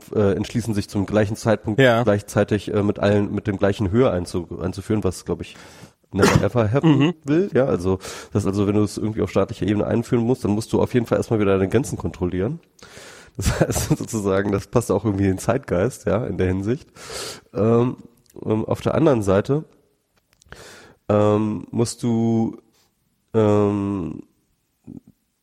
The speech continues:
Speaker 1: äh, auf der anderen Seite, und das ist noch ein viel anderes gelöstes, äh, viel ungelösteres Problem, ähm, aber wo halt gerade linke, auch marxistische Theoretiker zu Recht drauf zu hinweisen ist,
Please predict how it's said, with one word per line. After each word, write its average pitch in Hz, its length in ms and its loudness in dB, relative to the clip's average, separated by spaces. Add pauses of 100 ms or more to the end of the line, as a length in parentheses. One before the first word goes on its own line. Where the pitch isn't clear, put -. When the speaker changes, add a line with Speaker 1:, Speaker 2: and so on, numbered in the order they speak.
(360)
Speaker 1:
äh, 104 180 0
auf - 100 -6
der - 140 0
anderen 113 200 2
Seite, 107 640 2 (100)
und - 140 -2
das 110 120 2
ist 143 200 0
noch 117 120 2
ein 113 100 0
viel 120 260 0
anderes 120 300 0
gelöstes, 92 680 -2
äh, - 380 -14
viel - 260 -4
ungelösteres 98 600 0
Problem, 92 380 -2 (720)
ähm, 92 540 2
aber 101 220 0
wo 101 140 2
halt 101 360 2
gerade 104 280 2
linke, 113 480 2
auch 95 120 0
marxistische 107 560 -4
Theoretiker 104 580 0
zu - 140 -12
Recht 101 240 -4
drauf 95 160 -2
zu 98 580 -4
hinweisen 95 640 -2
ist, - 260 -10